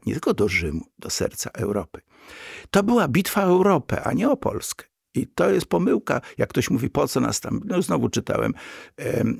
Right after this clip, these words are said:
e, Piotrusia Zychowicza, który narzekał, nic nam z tego nie przyszło.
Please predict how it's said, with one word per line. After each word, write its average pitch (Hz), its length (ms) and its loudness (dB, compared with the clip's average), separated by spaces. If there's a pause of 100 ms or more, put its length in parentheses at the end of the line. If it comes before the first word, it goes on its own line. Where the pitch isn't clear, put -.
e, 113 280 0
Piotrusia 120 460 0
Zychowicza, 113 500 0
który 110 240 -2
narzekał, 110 440 0
nic 147 240 2
nam 117 140 0
z - 80 -6
tego 104 220 -2
nie 107 140 0
przyszło. - 340 -8